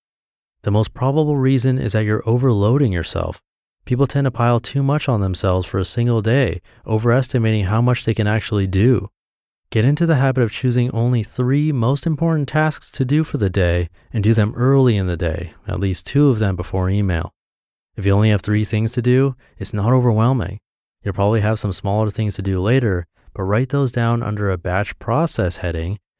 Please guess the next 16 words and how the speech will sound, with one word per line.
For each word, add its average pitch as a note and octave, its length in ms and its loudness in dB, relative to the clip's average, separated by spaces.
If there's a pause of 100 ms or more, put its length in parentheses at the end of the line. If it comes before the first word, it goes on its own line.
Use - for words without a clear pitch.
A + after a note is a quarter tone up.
(140)
and G2 100 -4
do G#2+ 100 2
those B2 200 2
small C3 340 0
things F#2+ 320 -2
all A#2 260 -2
at - 120 -2
once G#2 520 0 (240)
near G2 180 2
the F#2 120 0
end G#2 200 4
of F#2 100 2
the E2+ 100 2
day. E2 280 -2 (1000)
Number F2 200 -2
two, C3+ 420 2